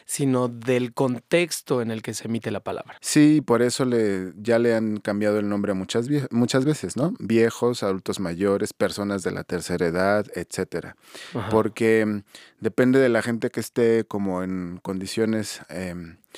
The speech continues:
Speaker 2: sociales elevadas, son los que van poniendo los títulos, ¿no?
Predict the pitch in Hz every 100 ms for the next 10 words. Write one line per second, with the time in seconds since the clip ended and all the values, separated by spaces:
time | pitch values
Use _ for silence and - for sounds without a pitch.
0 | - - _ - 104 98 120 113 117 107
1 | - - 101 107 110 120 117 120 - 107
2 | 107 110 - 101 98 104 104 - - 101
3 | 98 101 95 - - 110 - 87 - 127
4 | 220